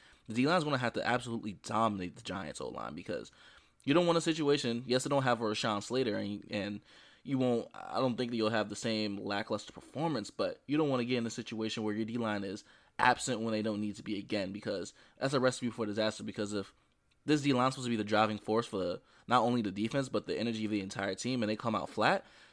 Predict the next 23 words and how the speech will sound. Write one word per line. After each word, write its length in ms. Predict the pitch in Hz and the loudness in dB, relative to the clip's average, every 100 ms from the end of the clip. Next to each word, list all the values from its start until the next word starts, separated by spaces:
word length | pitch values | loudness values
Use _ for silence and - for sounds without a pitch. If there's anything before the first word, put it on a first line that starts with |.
| _ - | _ -8
you 80 | 151 | 0
might 280 | 156 220 | 2 2
end 160 | 156 170 | 2 0
up 100 | 170 | -2
<laughs> 80 | - | 0
seeing 180 | 170 175 | 0 2
the 80 | |
Washington 280 | 127 143 139 | 4 4 4
football 260 | 127 - 135 | -6 0 0
team 260 | - 131 | 0 -4
oh 160 | 117 123 | -2 -2
and 80 | 127 | 0
two, 260 | 160 131 98 | 2 2 0
and 100 | 107 | -2
that's 120 | 135 | 0
the 60 | 120 | 2
last 240 | 120 127 | 2 0
thing 160 | 110 - | -4 -2
any 160 | 131 117 | 0 2
of 100 | 101 | 0
us 100 | 107 | -2
wanna 160 | 101 | -4
see. 220 | - 131 | -4 -8